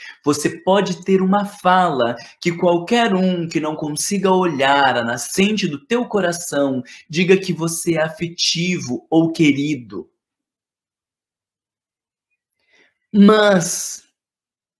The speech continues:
se você não entrar na raiz das questões, você nunca vai conseguir ser afetivo.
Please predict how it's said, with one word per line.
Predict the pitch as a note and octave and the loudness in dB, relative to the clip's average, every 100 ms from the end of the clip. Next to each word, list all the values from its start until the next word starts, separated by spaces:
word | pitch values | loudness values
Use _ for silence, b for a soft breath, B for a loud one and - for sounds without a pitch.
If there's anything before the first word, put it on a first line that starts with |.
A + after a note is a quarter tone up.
| _ - | _ -12
se | - F#3+ | -2 2
você | G#3 G#3 A#3 | 2 0 -2
não | A3 G#3 | -2 -2
entrar | G3+ G3 F#3 F3 | -4 -2 -2 0
na | F#3 | 0
raiz | E3+ E3+ E3 F3 F#3+ E3+ | 0 0 0 0 -2 -2
das | B2 A#2+ - | -4 -6 -6
questões, | A#2+ - - - A2+ G#2+ A2+ - - _ _ _ _ - | -10 -10 -12 -10 -12 -12 -16 -20 -20 _ _ _ _ -6
você | C#3 - E3+ | -4 2 4
nunca | E3 G3 G#3 F#3+ F3 - G#2+ | 6 6 8 6 4 -2 -4
vai | A2+ | -6
conseguir | - B2 - A#2+ B2 | -6 -10 -12 -10 -10
ser | - A#2 | -8 -10
afetivo. | G#2+ - G#2 - G#2+ G2 F#2+ | -10 -10 -14 -14 -12 -14 -16